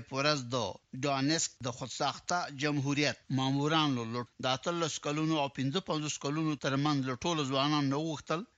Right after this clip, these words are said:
نظامي کمیساریو ته د خپلو نومونو د راجستر کولو په خاطر حاضر شي. د اروپا د امنیت او همکارۍ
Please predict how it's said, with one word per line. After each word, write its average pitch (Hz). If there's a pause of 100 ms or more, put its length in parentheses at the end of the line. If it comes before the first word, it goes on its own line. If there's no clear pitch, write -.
(140)
نظامي 139 (200)
کمیساریو 135
ته 127 (240)
د - (100)
خپلو 156 (100)
نومونو 151
د 143 (100)
راجستر 123 (100)
کولو 143
په 127
خاطر 127 (120)
حاضر 131 (100)
شي. 87 (360)
د - (140)
اروپا 131
د 123 (100)
امنیت 135
او 139 (100)
همکارۍ 131